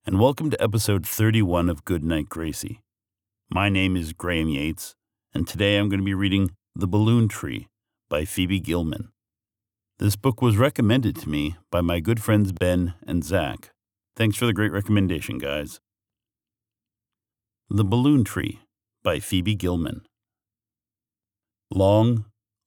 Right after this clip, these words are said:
long ago, and far across a wide ocean, there was a small,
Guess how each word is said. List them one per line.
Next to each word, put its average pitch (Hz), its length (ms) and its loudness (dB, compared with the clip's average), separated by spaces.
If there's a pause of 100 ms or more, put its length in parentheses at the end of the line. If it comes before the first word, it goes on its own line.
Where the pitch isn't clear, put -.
long 92 340 4
ago, 82 640 0 (480)
and - 160 -8
far 107 460 4
across 101 420 2
a 95 60 0
wide 85 520 4
ocean, 80 460 -4 (380)
there 92 100 -2
was 95 180 0
a 95 60 0
small, 107 640 4